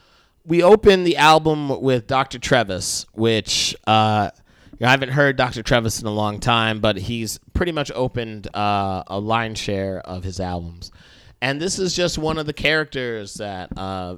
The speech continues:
Redman, you know, I think, which kind of, which makes him such a dope artist,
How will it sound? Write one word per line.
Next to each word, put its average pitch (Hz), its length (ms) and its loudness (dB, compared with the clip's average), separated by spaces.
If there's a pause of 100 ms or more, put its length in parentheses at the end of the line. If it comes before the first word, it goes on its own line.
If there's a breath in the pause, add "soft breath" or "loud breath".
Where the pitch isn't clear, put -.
Redman, 104 800 -6 (640)
you 135 100 -8
know, 107 160 -2
I 107 100 -2
think, 117 380 -4
which - 320 -8
kind 143 200 -10
of, 139 140 -12 (220)
which 104 180 -12
makes 170 220 -6
him 151 80 -6
such 143 160 -6
a 139 60 -6
dope 139 220 -2
artist, 156 380 -4